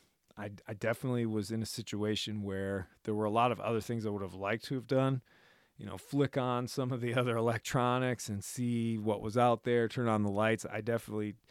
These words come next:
did not do that. I made the decision to last, you know, the next four or five hours, just go through the dark,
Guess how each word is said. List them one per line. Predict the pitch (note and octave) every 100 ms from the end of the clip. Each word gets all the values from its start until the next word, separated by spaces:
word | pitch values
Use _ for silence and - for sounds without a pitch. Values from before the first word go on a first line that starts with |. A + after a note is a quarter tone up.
| - - _ -
did | F#2
not | A2+ A2+ A#2+ -
do | C3+
that. | A#2+ A#2 A#2+ A#2
I | A#2
made | A#2 G#2
the | G#2
decision | F#2+ - A2+ G#2+ G#2+
to | - A#2 A2 G#2+ G2+ F#2+
last, | G#2 A2 G#2+ A2+ G#2 - - - _ _ _ _ _ _ _ _ -
you | D#3+
know, | B2+ C3+
the |
next | C3 A#2
four | - A#2
or | A#2
five | B2+ A#2
hours, | A2 A2 A#2 A#2 A2+
just | - A2
go | A#2 A2
through | - A2
the |
dark, | G#2+ A2 A2 A2